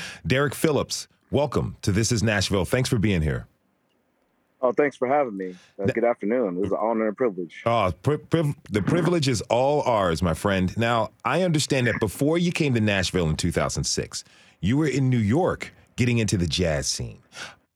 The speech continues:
Speaker 1: You know, I wonder, did your work as a jazz drummer prepare you for session work?
Speaker 2: Uh, yeah, in a lot of ways it did, actually. I mean, obviously with jazz, there's more improvisation involved,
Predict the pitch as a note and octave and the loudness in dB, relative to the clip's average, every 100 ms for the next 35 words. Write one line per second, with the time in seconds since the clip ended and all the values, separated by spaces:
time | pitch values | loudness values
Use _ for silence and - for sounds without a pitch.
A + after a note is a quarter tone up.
0 | _ - D3+ E3+ E3+ G3 A2 D#2 C3+ C#3 | _ -2 2 4 4 4 2 0 0 2
1 | G3 E3 G3 - C#3 A#2 F#2+ - A#2 G2 | 2 2 2 0 0 2 0 2 2 2
2 | E2+ C#2+ D2 B1+ A#1+ F#2+ - - A#2 F2+ | 0 0 -2 -2 -2 -4 -2 0 2 0
3 | C2+ - _ F#2 E2 G#2+ - C#2+ B1 - | -2 -8 _ -2 0 0 0 -2 -2 -8
4 | - - _ _ _ _ _ _ _ _ | -16 -20 _ _ _ _ _ _ _ _
5 | _ _ _ _ _ _ _ _ D#3 D#3+ | _ _ _ _ _ _ _ _ 0 2
6 | D#3+ C#3+ B2 C#3+ D#3+ C3 B2 E3+ D#3+ C#3 | 4 4 4 4 4 2 2 2 2 0
7 | C3 A2+ C#3+ C#3+ G#2+ - A2 A2 A2+ A2 | -2 -4 -2 0 -2 -4 -6 -4 -4 -2
8 | A2+ G#2+ - G#2 G2+ F2+ G2+ G#2 G#2 G2 | -2 -4 -4 -2 0 0 0 0 0 -4
9 | F2+ F#2+ G2 G2 F#2+ _ A2 G#2+ G#2 F2+ | -6 -4 -2 -2 -4 _ -2 0 0 0
10 | D#2+ G2 - G2 F#2 F#2+ F#2+ G2 - | 0 0 2 0 0 0 2 0 -4